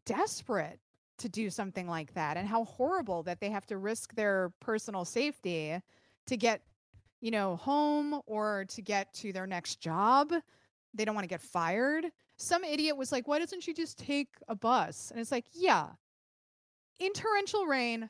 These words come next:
through Manhattan, a crosstown bus. Like, she's gonna be three hours <laughs> late for work.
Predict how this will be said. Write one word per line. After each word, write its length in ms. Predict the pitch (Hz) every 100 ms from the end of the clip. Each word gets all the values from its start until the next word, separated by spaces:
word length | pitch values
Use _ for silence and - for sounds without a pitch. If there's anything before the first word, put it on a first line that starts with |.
| - -
through 240 | 285 302
Manhattan, 760 | 311 311 262 233 214 196 185 196 226
a 100 | 233
crosstown 840 | - - 240 214 208 - 202 180
bus. 460 | 175 147 170 - -
Like, 180 | 277 247
she's 200 | - 330
gonna 140 | 370
be 100 | 349
three 420 | - - 247 285 277
hours 360 | 240 226 254 165
<laughs> 180 | -
late 100 | - -
for 320 | - - 370
work. 840 | 294 294 302 190 - 285 _ -